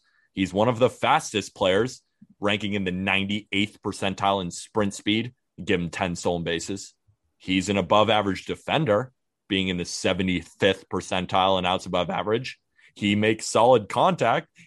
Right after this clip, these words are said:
He's hitting for a two seventy batting average. He gets on base. He slugs. I'm trying to figure out what he doesn't do.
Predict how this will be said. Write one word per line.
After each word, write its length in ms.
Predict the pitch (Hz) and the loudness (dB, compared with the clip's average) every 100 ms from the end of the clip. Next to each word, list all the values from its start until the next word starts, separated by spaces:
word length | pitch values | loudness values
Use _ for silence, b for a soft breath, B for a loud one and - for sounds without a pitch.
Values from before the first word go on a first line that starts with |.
| - | -4
He's 180 | 127 | -2
hitting 260 | 127 120 117 | 0 0 -2
for 180 | 117 113 | 0 0
a 40 | |
two 300 | 107 - 123 | 0 -2 -2
seventy 460 | 120 - 107 107 107 | -2 0 0 -2 -2
batting 340 | 101 101 101 | 0 0 0
average. 400 | 104 107 139 - _ _ _ _ _ | -4 -4 -6 -10 _ _ _ _ _
He 280 | - 120 | -2 0
gets 360 | 127 127 135 - | 2 4 2 4
on 280 | 139 143 135 | 2 4 2
base. 560 | 156 190 160 - - _ _ _ _ | 0 2 0 -4 -18 _ _ _ _
He 280 | - 127 | -4 -2
slugs. 800 | 143 - 175 196 160 143 147 - - _ _ _ _ - | -2 -2 4 6 6 0 -10 -18 -20 _ _ _ _ -6
I'm 180 | 127 127 | -4 -2
trying 400 | - 147 170 147 | 4 6 6 2
to 40 | |
figure 360 | 135 160 135 147 | 0 0 4 6
out 220 | 143 131 | 6 4
what 220 | 127 143 | 4 2
he 200 | 117 135 | 2 -6
doesn't 520 | 101 - 123 113 90 - | -4 0 0 0 -6 -12
do. 200 | - | -16